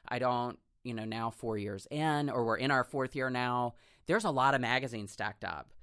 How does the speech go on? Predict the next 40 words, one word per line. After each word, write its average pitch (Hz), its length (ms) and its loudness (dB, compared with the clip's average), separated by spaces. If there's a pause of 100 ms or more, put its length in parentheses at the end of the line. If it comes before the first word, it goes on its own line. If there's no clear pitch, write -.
(260)
But 135 500 6 (480)
I 139 240 6
knew 147 360 4
that 135 160 0
having 131 300 0
an 120 80 -4
annual 139 640 0
recap 123 600 0 (160)
of 120 380 0
the 120 100 -2
recipes 113 760 -4
was 113 160 -6
something 117 360 -4
that 104 140 -6
I 120 180 2
wanted 135 320 0
to 123 60 -2
have 120 200 0
in 113 120 -4
my 113 140 -4
kitchen 117 380 -6
as 107 100 -6
a 113 80 -6
resource. 110 680 -6 (340)
And 120 580 0
I 120 100 -2
knew 123 180 2
if 113 100 -4
I 131 160 6
did, 110 440 -4
obviously 113 800 -2 (180)
our 110 300 -2
audience 110 400 -6
of 110 100 -8
home 113 200 -4
bakers 107 680 -6 (120)
would 107 240 -10
love 107 180 -2
it - 120 -8
too, 117 520 -2